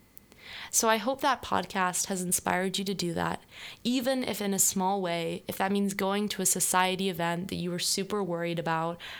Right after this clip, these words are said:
or speaking to somebody new in your seminar. Thank you so much from the bottom of my heart for listening. And if you enjoyed anything I've discussed about in the past twelve or thirteen now episodes,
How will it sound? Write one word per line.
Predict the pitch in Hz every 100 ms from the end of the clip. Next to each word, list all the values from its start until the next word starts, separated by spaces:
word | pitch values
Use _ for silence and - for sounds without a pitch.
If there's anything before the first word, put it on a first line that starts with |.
| -
or | -
speaking | 175 - 214 208 220 208
to |
somebody | 175 185 190 185 190
new | 170 170 165 170
in | 185
your | 170 170
seminar. | - 165 165 - - 185 - - - - - - - - - - - - - - - - - - - -
Thank | 220 226 -
you | 220 208 214
so | - - 262
much | 262 185 180 -
from | - 185
the | 190
bottom | 170 190 226
of | 233
my | 226
heart | 196 165 175 -
for | - 196
listening. | 170 151 - 180 185 185 - - - - - - -
And | 208 190 190 190
if | 196 202
you |
enjoyed | 202 196 202 190 190
anything | 233 254 247 247
I've | 220 190
discussed | 180 - 180 -
about | 175 175 175 -
in | 190
the |
past | 185 175 170 -
twelve | - 214 214 208 190
or | 202
thirteen | - - 202 196 208 196
now | 175 175 -
episodes, | - 175 170 170 165 -